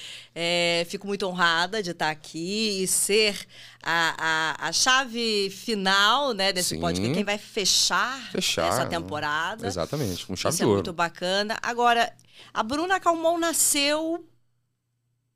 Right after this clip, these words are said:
Speaker 1: já uma comunicadora, eu brinco, porque desde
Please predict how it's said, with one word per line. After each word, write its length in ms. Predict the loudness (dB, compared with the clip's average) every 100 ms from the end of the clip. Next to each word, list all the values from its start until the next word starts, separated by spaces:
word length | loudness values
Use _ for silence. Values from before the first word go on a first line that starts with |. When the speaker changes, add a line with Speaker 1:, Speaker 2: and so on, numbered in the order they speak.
| _ _ _
Speaker 1:
já 420 | -6 2 4 4
uma 240 | 4 0 0
comunicadora, 680 | -2 -2 0 0 0 0
eu 40 | 0
brinco, 460 | -2 -4 -6 -10 -10
porque 720 | -12 -10 -4 0 0 0 -2
desde 460 | -2 0 0 -4